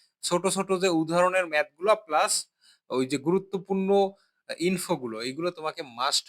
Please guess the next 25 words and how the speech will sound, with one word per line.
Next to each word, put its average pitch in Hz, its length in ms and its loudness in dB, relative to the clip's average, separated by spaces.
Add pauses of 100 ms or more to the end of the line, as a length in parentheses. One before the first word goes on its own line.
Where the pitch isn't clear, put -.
মনে 127 220 -8
রাখতেই 123 420 -4
হবে। 101 180 -16 (140)
তো 135 100 -18
ভালো 135 280 0
হয় 220 180 2
তুমি 196 220 -4
যদি, 185 220 -4 (580)
আহ, 127 140 2
মেডিকেলের 180 640 0 (220)
প্রিপারেশন 196 460 0
নেওয়া 185 360 4
কোনো, 175 360 -2 (480)
আহ, 127 280 2 (180)
কোচিং 170 300 -4
সেন্টারের 196 600 0
দাগানো 147 400 2
বই 180 200 2
থেকে 196 220 -12
যদি 190 140 -6
তুমি 175 160 -10
একটু 165 160 -14
দাগাইয়ে 139 380 0
পড়তে 151 360 -6
পারো 127 240 -4